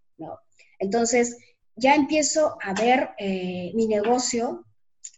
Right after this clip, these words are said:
desde otros conceptos, ¿no? Entonces, lo interesante de esto es, co-, como digo, hacer un planeamiento previo,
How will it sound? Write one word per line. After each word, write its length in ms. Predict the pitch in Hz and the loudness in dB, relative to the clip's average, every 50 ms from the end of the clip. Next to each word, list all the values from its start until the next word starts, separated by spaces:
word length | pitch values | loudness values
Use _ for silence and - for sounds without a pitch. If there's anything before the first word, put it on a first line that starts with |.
| _ _ | _ _
desde 260 | - 208 208 208 214 | -6 -4 -2 2 2
otros 280 | 233 240 247 277 269 - | 2 2 0 -2 -2 -2
conceptos, 880 | - 190 185 180 - 196 180 180 - - - - - - - - _ _ _ _ _ _ _ | -2 -2 -2 0 0 -2 -4 -6 -8 -14 -20 -18 -18 -18 -18 -18 _ _ _ _ _ _ _
¿no? 140 | 208 233 - | -10 -8 -6
Entonces, 600 | 202 202 202 226 233 226 - 220 208 208 - - _ _ _ _ - | -6 -2 0 0 0 0 0 -2 -2 -4 -6 -10 _ _ _ _ -4
lo 140 | 220 220 | -2 0
interesante 540 | 214 208 208 208 202 196 196 269 302 311 320 | 0 2 2 2 2 2 2 2 4 4 4
de 120 | 294 269 277 | 4 4 2
esto 260 | 269 - - 277 247 | 2 0 -2 -2 0
es, 240 | 220 233 247 - - | 0 0 -2 -4 -6
co-, 200 | - 202 - - | -10 -10 -8 -6
como 200 | 190 190 180 185 | -6 -4 -2 0
digo, 220 | 202 196 185 156 | 0 0 0 -2
hacer 280 | 165 - 240 240 254 262 | -4 -2 -2 0 2 4
un 300 | 262 262 262 220 202 - | 4 4 4 2 -2 -4
planeamiento 680 | 233 214 202 196 190 202 226 247 262 254 247 - - - | -2 0 0 0 2 2 2 2 2 2 0 -4 -4 -2
previo, 600 | 208 202 202 185 175 170 175 170 - 170 - | 2 2 2 2 2 0 -2 -2 -4 -8 -12